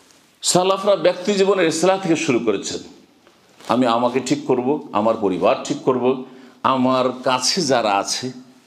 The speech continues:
এখানে যখন আমি থাকবো, আপ-, আপনারা আমার কাছে থাকবেন, কিন্তু আমি যখন আমার জায়গায় চলে যাব, যেখানে, সেখানে যাদের পাবো। "লেতুনজিরা উম্মাল কুরা ওমান হাওলাহা।"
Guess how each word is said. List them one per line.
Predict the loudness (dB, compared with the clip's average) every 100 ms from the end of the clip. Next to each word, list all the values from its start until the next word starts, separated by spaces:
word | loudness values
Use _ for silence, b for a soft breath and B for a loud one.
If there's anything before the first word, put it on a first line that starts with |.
| b b b b
এখানে | 0 2 2
যখন | 0 0 0
আমি | 0
থাকবো, | 0 -2 -2
আপ-, | -2 -2 -2
আপনারা | 0 -2 0 0 0
আমার | 0 0
কাছে | -2 -4
থাকবেন, | -10 -12 -8 -8 -10 -14 B B B
কিন্তু | 0 2 2
আমি | 0
যখন | 0 0 2
আমার | 2 2 0
জায়গায় | 0 0 2
চলে | 2 2
যাব, | 2 0 0
যেখানে, | 0 0 0 -2 -2
সেখানে | -4 -2 -2
যাদের | 0 -2 -2 -4
পাবো। | -2 0 0 -2 -10 -20 B B B
"লেতুনজিরা | 0 0 0 0 2 2 2 2
উম্মাল | 0 0 0 0 0
কুরা | 0 2 4
ওমান | 2 2 0 0
হাওলাহা।" | 0 0 0 -2 -6